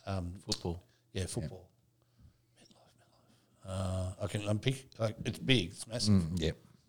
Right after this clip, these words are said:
Speaker 1: They all are. Um, nah.
Speaker 3: Bzz, New Jersey. The Jets
Speaker 1: Oh.
Speaker 3: and the Giants play there.
Speaker 1: Yeah.
Speaker 3: Yankee Stadium.
Speaker 1: New York Yankees.
Speaker 2: Yankees.
Speaker 3: Yeah, Bronx. Lords.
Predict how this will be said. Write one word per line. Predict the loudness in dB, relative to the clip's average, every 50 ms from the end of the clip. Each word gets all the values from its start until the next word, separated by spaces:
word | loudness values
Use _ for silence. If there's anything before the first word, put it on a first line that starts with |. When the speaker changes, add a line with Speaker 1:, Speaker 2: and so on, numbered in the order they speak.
| _ _ _ -12 -8
Speaker 1:
They | -6 -4 -4
all | -2 -4 -4 -6 -8 -10 -12 -18 _ _ _ _ _ _ _ _ _ -6
are. | -2 0 0 2 2 2 2 2
Um, | 0 0 -2 -6 -12 -20 -20 _ _ _ _ _ _ _ _ _ _ _ _ _ _ _ _ _ _ _ _ _ _ _ _ _ _ _ _ _ _ _ _ _ _ _ -6
nah. | 0 2 2 4 2 0 -2 -8 -20 -20 -20 -20 -20 -10 -2
Speaker 3:
Bzz, | 2 6 6 6 6 4 0 -6 0
New | 8 10 10 10
Jersey. | 12 12 10 10 10 10 8 4 2 0 -2 -4 -8 -12 _ _ _ _ _ -20 -20 -18 -8
The | -4 -2 2
Jets | 4 8 8 8 8 8 6 4
Speaker 1:
Oh. | 6
Speaker 3:
and | 6
the | 6 6 6 4 2 2
Giants | 4 4 6 6 4 2 0
play | 0 0 0 2 2 2
there. | 0 0 0 -2 -4 -8 -12 _ _ _ _ -20
Speaker 1:
Yeah. | -20 -20 -20 _ _ _ -2 4 8 8
Speaker 3:
Yankee | 8 8 8 8
Stadium. | 8 10 12 12 12 12 12 10 8 6 4 -2 -18 _ _ _ _ _ _ _ _ _ _ _ _ _ _ _ _ _ _ _ _ _ -20
Speaker 1:
New | -18 -16 -16 -14
York | -14 -14 -8 -4 -4
Yankees. | -4 -4 -4 -8 -14 -10 -6
Speaker 2:
Yankees. | -4 -4 -4 -4 -6 -12 -12 -10 -6
Speaker 3:
Yeah, | -4 -4 -4
Bronx. | -4 -4 -2 2 2 2 2 0 -2 -6 -6 -8 -18 -20 -20 -20 _ -4 6
Lords. | 10 12 12 12 12 10 6 2 -2 -6